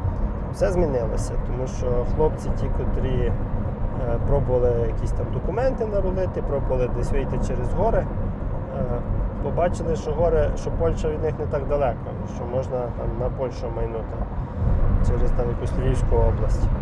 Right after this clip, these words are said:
Виявилося, що вийти там через Львівську область не суперська пригода,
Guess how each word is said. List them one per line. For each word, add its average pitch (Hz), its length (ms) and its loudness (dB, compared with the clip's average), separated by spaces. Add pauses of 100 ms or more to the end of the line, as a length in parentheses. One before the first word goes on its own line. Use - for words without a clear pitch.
(600)
Виявилося, 202 720 2
що - 240 2 (300)
вийти 170 280 2
там 156 220 2
через - 300 4
Львівську 220 340 4
область 175 560 4 (240)
не 160 80 0
суперська 170 500 2
пригода, 151 480 2